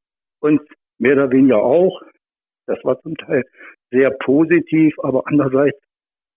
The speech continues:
könnte es auch Nachteile gehabt haben für einige. So,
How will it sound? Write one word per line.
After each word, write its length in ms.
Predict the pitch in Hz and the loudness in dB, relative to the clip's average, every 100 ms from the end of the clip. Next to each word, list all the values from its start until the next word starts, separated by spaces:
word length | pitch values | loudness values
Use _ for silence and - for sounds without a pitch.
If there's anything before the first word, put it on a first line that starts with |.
| _ | _
könnte 320 | - 139 139 | 0 0 0
es 180 | 170 147 | 0 0
auch 220 | - 139 139 | 0 -2 0
Nachteile 500 | 127 - 127 135 135 | -2 -2 -2 0 0
gehabt 340 | 120 127 - | 0 -2 -2
haben 220 | 135 127 - | -4 -4 -6
für 160 | - - | -8 -2
einige. 440 | 131 139 113 117 - _ _ _ _ _ _ _ _ _ _ _ _ - | 0 2 2 -2 -4 _ _ _ _ _ _ _ _ _ _ _ _ 0
So, 220 | 185 | 0